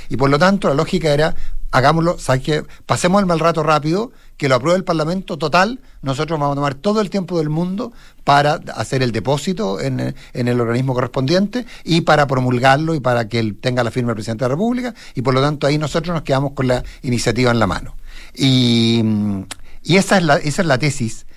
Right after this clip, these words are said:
eh, predominante. Eh, pero, eh, y, y de hecho ha disminuido bastante la lógica que el, de la gente de Pro Dignidad en términos de pedir segunda discusión ahora, postergación la próxima semana y, el, y, y evitar que esto se votara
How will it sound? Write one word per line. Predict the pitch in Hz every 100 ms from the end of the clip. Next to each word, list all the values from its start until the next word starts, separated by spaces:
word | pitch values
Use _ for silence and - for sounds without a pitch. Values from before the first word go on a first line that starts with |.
| - -
eh, | 123 123
predominante. | - 123 113 120 110 82 - 71 - - - -
Eh, | 120 113 110 107 104 101 101 - -
pero, | 170 180 208 220 -
eh, | 120 107 -
y, | 113 104 117 117
y | 120
de | 127
hecho | 127 139
ha | 120
disminuido | 123 110 117 123
bastante | 110 185 131 120 123 - -
la | 104
lógica | 113 117 127 113
que | 113
el, | 110
de | 104
la | 104
gente | 117 110
de |
Pro | 110 117
Dignidad | 113 107 113 147 - -
en | 95
términos | 120 117
de | 113
pedir | 113
segunda | - 113 117
discusión | 110 117 - 120
ahora, | 120 123 131 139 - -
postergación | 117 - 110 - 131
la | 123
próxima | 120 120 120
semana | 127 131 139 - - -
y, | 135 127 131
el, | 120 120
y, | 117 120
y | 113
evitar | 110 110 127
que | 127
esto | 131 127
se | 117
votara | 107 110 117 120